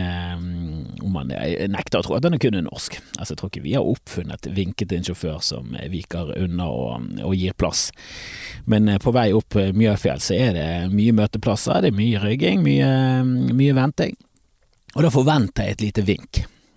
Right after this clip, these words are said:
Hvis jeg gjør min innsats, så vinker jeg. Eh, så venter jeg et vink. Og jeg vinker uansett. Men, eh, det, det, det provoserer inn i sjelen at folk kan bare kjøre forbi. Og i dag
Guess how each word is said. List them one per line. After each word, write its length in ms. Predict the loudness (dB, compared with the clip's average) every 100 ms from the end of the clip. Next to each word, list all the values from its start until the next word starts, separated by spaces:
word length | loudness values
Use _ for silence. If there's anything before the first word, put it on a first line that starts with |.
| -4
Hvis 160 | 0 4
jeg 80 | 4
gjør 240 | 6 6 6
min 180 | 6
innsats, 400 | 6 4 2 2
så 60 | 4
vinker 300 | 2 0 -6
jeg. 80 | -16 _ _ -20 -20 -16 -16 -2
Eh, 400 | 2 4 6 6
så 140 | 4 4
venter 300 | 4 4 2
jeg 60 |
et 80 | 2
vink. 160 | 0 4
Og 100 | 4 4
jeg 160 | 4
vinker 400 | 2 2 2 4
uansett. 420 | 2 2 -2 -8 -10 -6
Men, 180 | 2 4
eh, 140 | 4
det, 140 | 4 2 4
det, 100 | 4
det 140 | 4 2
provoserer 680 | 4 4 4 4 4 2 2
inn 120 | 4
i 60 | 6
sjelen 420 | 4 2 0 -2
at 120 | -2
folk 160 | 2 2
kan 140 | 4
bare 120 | 2 2
kjøre 300 | 2 2 2
forbi. 240 | 0 -2 -4 -16 -16 -16 -2
Og 140 | 2
i 60 | 4
dag 340 | 6 4 2